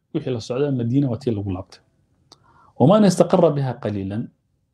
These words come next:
Madiina markii in yar la joogay, "حتى أمر غلامه رواحا أن يخرج بإبله ليرعاها في البادية." Nabiga wuxuu yiri, wuxuu la hadlay khaadimkiisii, wuxuu yiri, "War arigan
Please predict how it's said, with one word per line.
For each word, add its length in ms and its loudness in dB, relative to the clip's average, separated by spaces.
Madiina 320 4
markii 260 -2
in 80 0
yar 120 0
la 120 -4
joogay, 440 -4
"حتى 340 2
أمر 320 4
غلامه 480 2
رواحا 480 2
أن 140 -2
يخرج 400 -2
بإبله 580 -4
ليرعاها 520 -6
في 100 -8
البادية." 460 -4
Nabiga 280 0
wuxuu 200 -2
yiri, 220 -2
wuxuu 160 -4
la 120 4
hadlay 320 2
khaadimkiisii, 760 -4
wuxuu 140 -2
yiri, 140 2
"War 160 2
arigan 340 2